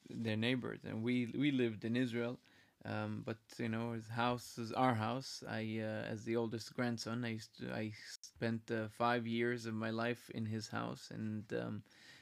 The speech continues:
eating supper every s-, every day at seven o'clock at the same table, t-, with him and with my great-grandfather, with the, that, that, which is also something that we should mention.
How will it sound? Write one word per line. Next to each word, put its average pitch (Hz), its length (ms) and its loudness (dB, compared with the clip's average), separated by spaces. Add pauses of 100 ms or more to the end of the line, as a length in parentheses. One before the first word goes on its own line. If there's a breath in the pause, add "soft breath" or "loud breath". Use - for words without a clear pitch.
(180 soft breath)
eating 117 300 2
supper 120 380 -2
every 113 160 0
s-, - 220 -8
every 113 260 -2
day 117 220 0
at 117 100 -2
seven 117 300 -4
o'clock 113 440 -4 (360 soft breath)
at 104 60 -8
the 107 60 -4
same 110 260 -2
table, 117 440 -2
t-, 120 140 -4
with 117 180 -6
him 123 220 0
and 117 140 -4
with 110 180 -10
my 110 240 -6 (160)
great-grandfather, 123 720 0
with - 140 -8 (100)
the, 117 240 -6
that, 120 240 -4
that, 123 220 -4
which 143 240 0
is 160 120 -2
also 175 220 -2
something 135 380 -2
that 113 180 -4
we 117 60 -4
should 120 200 -10
mention. - 540 -4